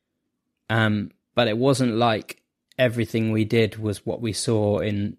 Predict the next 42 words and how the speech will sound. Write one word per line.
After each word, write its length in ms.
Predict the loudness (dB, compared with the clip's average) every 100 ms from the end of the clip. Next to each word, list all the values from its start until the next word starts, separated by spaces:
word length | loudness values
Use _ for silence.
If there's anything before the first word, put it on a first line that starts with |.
| -6
in 180 | -4 -4
the 60 |
future. 600 | 0 2 2 -2 -4 -4 -10 _ 0
Like, 240 | 0 0
it 280 | -4 -4 -4
got 280 | 0 0 0
way, 360 | 0 2 2
way, 240 | 2 2 2
way 380 | 2 2 2 2
better 340 | -2 -4 -10
than 220 | -10 -10
that. 200 | -10 -12 _ _ _ _ _ -6
Uh, 140 | -4 -4 0
but 220 | 0 0
it, 320 | -4 -4 _
but 160 | 0 4
nothing 420 | 4 2 -2 -2
kind 280 | -2 -2 -2
of 80 | -2
compares 640 | -4 -2 0 2 2 -2
to 220 | -6 -4 0
that 280 | -2 -2
moment, 540 | -2 0 0 0 -6 -12 _ _ _ _ -8
because 320 | -4 -4 -4
it 100 | -6
was 260 | -8 -4
like, 440 | -2 -2 -2 -12 _ _
for 260 | -4 2 4
all 180 | 2 0
of 80 |
us 200 | -2 -4
that 120 | -6 -4
watched 400 | -2 -4 -6 -6
that, 200 | -6 -6
it 80 | -8
was 280 | -10 -10 -16 -8
like, 540 | -4 -2 -4 -10 -16 _ _ -16
uh, 60 | -16 -12
some 320 | -2 -2 0
kind 240 | -2 0 -2
of, 140 | -2
like, 360 | -4 -4 -8